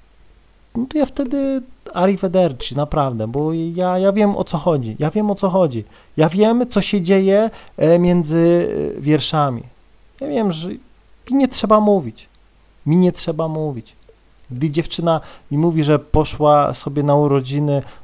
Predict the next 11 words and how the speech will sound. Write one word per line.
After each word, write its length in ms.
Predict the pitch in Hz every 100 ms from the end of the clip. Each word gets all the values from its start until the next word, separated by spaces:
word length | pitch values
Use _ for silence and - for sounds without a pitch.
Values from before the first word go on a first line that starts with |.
| -
do 120 | 135
koleżanki 840 | - 139 143 135 147 147 - 151 -
i 640 | 143 143 143 143 139 135 135 - _ _ _ _ _ _ _ _ _ -
gdzieś 220 | 110 127 -
tam, 240 | 135 135
e, 40 | 135 139 135 131 131
wypiła 560 | 147 135 147 151 147 147
za 140 | 143
dużo 460 | 131 147 143 175 185 - -
i 80 | -
przykładowo 840 | - 156 - 143 139 139 143 147